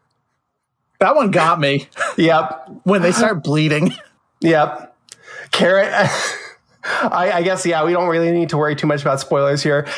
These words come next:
Speaker 2: Karen,
Speaker 1: It's not.
Speaker 2: Kar-, Karen is, Karen is like, "I can't be with Hikari,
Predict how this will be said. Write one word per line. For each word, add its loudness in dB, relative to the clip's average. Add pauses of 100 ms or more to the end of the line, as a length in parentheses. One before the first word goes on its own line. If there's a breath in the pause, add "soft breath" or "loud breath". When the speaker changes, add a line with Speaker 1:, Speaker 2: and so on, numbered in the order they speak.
Speaker 2:
Karen, 2
Speaker 1:
It's -6
not. -20 (380 loud breath)
Speaker 2:
Kar-, 0
Karen 2 (1500 loud breath)
is, 2 (240)
Karen 0
is -2
like, 0
"I 0
can't -2 (680)
be 2
with 2
Hikari, 0